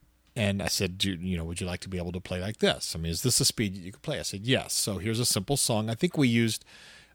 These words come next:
"My Jesus, I Love Thee," a simple hymn or something like that, and just played something simple. And then I said, "Now, if I want to put embellishments in here, this is how, what you have to be able to do." And so now all of a sudden,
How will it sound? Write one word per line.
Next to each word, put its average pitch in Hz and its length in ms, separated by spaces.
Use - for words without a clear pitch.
"My 104 160
Jesus, 120 480
I 107 120
Love 104 260
Thee," 85 160
a 78 80
simple 104 320
hymn 90 320
or 76 80
something 78 280
like 71 200
that, 71 240
and 87 100
just - 280
played 113 440
something 95 280
simple. - 400
And 120 160
then 190 400
I - 60
said, 147 240
"Now, 139 300
if - 200
I 117 120
want 117 320
to 131 80
put 131 220
embellishments 123 680
in 98 140
here, 92 340
this 107 380
is 123 140
how, 110 340
what 110 240
you 113 120
have 98 240
to 117 80
be 101 180
able 90 160
to 110 160
do." 143 440
And 104 180
so 107 160
now 127 340
all 110 160
of 98 80
a 92 60
sudden, 101 460